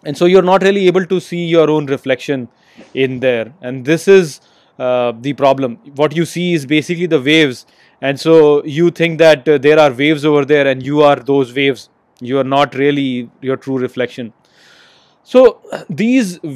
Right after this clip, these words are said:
external, uh, uh, blows of winds that are coming,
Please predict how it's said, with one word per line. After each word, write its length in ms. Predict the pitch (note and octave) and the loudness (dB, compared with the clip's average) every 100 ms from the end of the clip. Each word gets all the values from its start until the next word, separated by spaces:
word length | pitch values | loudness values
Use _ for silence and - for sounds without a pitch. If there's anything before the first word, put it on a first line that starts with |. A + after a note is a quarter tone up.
| B2+ | -8
external, 720 | D3 D3 - G3+ G#3+ G#3+ G#3+ F#3 | -6 -6 -2 -2 0 0 -2 -2
uh, 440 | D#3 C#3 C3 A#2+ A2+ B2+ - | 2 4 2 0 -8 -20 -14
uh, 260 | D#3 C3 A#2 A2+ - | -6 -6 -6 -14 -18
blows 440 | A#2+ C#3+ F3 F#3 | -4 4 6 6
of 220 | F3+ C3+ | 4 2
winds 300 | C#3+ D#3+ C3+ | 0 0 -2
that 180 | D3+ C#3 | 0 2
are 100 | C#3+ | 0
coming, 480 | C#3 C#3 D3 C#3 | 0 -2 -2 -6